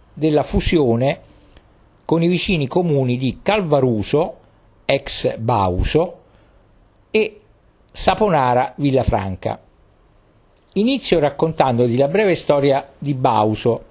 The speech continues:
paese in cui si svolsero le vicende del brigante gentiluomo Pasquale Bruno, le cui gesta sono raccontate da Alexandre Dumas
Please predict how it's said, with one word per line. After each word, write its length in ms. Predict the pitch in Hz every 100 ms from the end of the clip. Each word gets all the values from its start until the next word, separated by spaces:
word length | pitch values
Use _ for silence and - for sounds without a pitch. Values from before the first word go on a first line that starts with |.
| - - - - -
paese 380 | 214 160 - 185
in 100 | 185
cui 180 | 147
si 80 | 139
svolsero 560 | 170 135 123 117 - 139
le 160 | 156
vicende 540 | 180 - 143 127 127 123
del 140 | 131
brigante 500 | 139 156 180 180 131
gentiluomo 800 | 117 123 - 123 113 98 107 123 - _ _ _
Pasquale 520 | 175 170 151 143 131
Bruno, 560 | 131 123 113 110 117 - _ _ - -
le 140 | 143
cui 200 | 147 226
gesta 560 | 165 147 143 - 160 -
sono 260 | - 151 147
raccontate 840 | 151 - 170 - 135 131 131 127 - - _ _
da 240 | 135 131
Alexandre 720 | - 135 127 - 185 147 131
Dumas 480 | 120 131 107 107